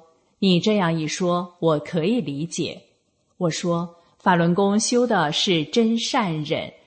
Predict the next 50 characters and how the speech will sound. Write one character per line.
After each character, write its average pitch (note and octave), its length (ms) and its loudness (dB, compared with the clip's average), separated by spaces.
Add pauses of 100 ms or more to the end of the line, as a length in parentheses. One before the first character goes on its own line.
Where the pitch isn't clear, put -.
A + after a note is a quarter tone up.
是 F#3 380 2
无 E3+ 160 0
私 A3 320 0
无 G3+ 360 2
我 D#3 280 -2
的， - 200 -10 (340)
在 A3 260 4
这 B3 140 0
个 G#3 120 2
宇 D#3+ 160 -2
宙 F3 240 2
中， F#3 320 -2 (180)
法 F3+ 200 4
轮 E3 180 0
功 B3+ 240 4
是 G#3 240 2
最 A#3 260 -2
好 A2+ 400 -4
的。” C3+ 240 -6 (720)
我 F3 220 6
还 F3+ 220 2
给 F3 160 -2
他 F3 300 0
讲 C#3+ 340 -4
了 D#3+ 260 0
我 E3 220 2
为 A3+ 200 0
什 F#3 160 -4
么 D3 120 -4
要 D#3+ 260 0
修 E3+ 220 -2
炼 E3+ 220 -2
法 D3 200 -6
轮 C3+ 220 -10
功， E3+ 260 -2 (260)
修 C4 140 2
炼 A#3+ 220 4
法 E3+ 160 -2
轮 D3+ 180 -4
功 A3+ 220 2
后 G#3+ 380 0
我 E3 120 2
的 D#3 240 0
身 A3+ 260 0
心 A#3+ 400 0
有 F3 180 2
哪 F3 180 -2
些 F3 220 -4
变 F3+ 340 0
化 C#3+ 340 -6